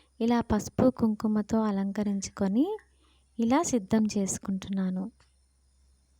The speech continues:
విఘ్నేశ్వర స్వామికి ఎర్రని గులాబీలతో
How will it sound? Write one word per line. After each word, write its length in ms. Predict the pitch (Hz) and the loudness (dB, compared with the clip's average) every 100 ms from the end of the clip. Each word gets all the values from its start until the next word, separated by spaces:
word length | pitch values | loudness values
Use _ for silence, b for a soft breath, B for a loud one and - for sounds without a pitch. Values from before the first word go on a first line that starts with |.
| _ _ _ _ - | _ _ _ _ 6
విఘ్నేశ్వర 640 | 254 220 262 302 320 330 330 | 6 10 10 12 10 6 6
స్వామికి 840 | - 254 226 214 214 - 220 226 _ _ _ _ _ - | 4 2 4 2 0 0 -2 -2 _ _ _ _ _ -2
ఎర్రని 500 | 233 233 262 294 302 | 0 2 4 4 4
గులాబీలతో 1120 | 220 220 226 240 240 247 202 190 233 302 | 4 4 6 4 4 4 2 2 4 6